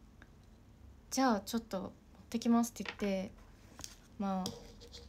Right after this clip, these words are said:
あ、迷って、とりあえず、あの、この平治のね、平治のジオラマを買いました。まあ、これは、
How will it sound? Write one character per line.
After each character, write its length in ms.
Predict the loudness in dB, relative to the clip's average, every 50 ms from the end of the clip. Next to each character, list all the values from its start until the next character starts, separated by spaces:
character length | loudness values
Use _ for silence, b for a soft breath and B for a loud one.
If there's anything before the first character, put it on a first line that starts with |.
| -18 -20 -20 -10 -4 0
あ、 20 | 4
迷 200 | 6 6 6 6
っ 40 | 6
て、 540 | 4 0 -6 -2 0 2 2 0 -2 -4 -6 -4
と 100 | -2 2
り 80 | 4 4
あ 80 | 4
え 60 | 4
ず、 80 | 4 2
あ 60 | 2
の、 100 | 0 0
こ 100 | -2 -4
の 100 | -4 -4
平 260 | 0 4 4 4 4
治 120 | 4 0 -4
の 140 | -4 -4 -4
ね、 140 | -6 -6 -8 -10 -16 -20 -20 -20 -20 -20 -20 -20 -20 -20 -20 -18 -16 -16 -16 -16 -18 -20 -20 -20 -20 -20 -20 -20 -20 -20 -20 -20 -20 -20 -20 -20 -20 -20 -20 -20 -20 -20 -20 -20 -20 -20 -20 -20 -20 -20 -20 -20 -20 -20 -20 -20 -20 -20 -20 -20 -20 -20 -12 -4
平 200 | 0 2 2 4
治 120 | 4 2
の 120 | 2 2
ジ 160 | 0 0 0 0
オ 80 | 2
ラ 140 | 2 2 2
マ 160 | 2 0 0
を 60 | -2
買 180 | -4 -4 -4 -4
い 20 |
ま 120 | -4 -6 -8
し 80 | -8
た。 100 | -10 -8
ま 120 | -4 -4 -4
あ、 20 |
こ 160 | 0 2 4
れ 120 | 4 6 6
は、 380 | 6 8 8 6 6 2 -2